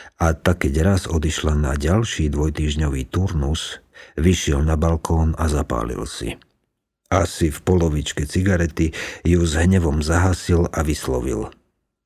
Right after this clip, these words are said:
"Ale veď fajčia iba chorí." Odvtedy si už nikdy nezapálil. To je sila jednej vety,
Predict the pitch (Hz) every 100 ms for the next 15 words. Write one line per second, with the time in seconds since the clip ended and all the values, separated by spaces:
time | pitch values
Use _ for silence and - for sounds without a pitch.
0 | _ _ - 78 78 71 - 82 80 -
1 | 85 82 85 - 104 98 131 104 - _
2 | _ _ _ _ _ - - - - 95
3 | 90 - - 90 90 85 - 78 73 80
4 | 76 73 71 69 - - - 95 - -
5 | _ _ _ _ _ _ _ _ _ -
6 | 98 101 98 95 - 90 82 82 76 82
7 | 76 62 65 - 82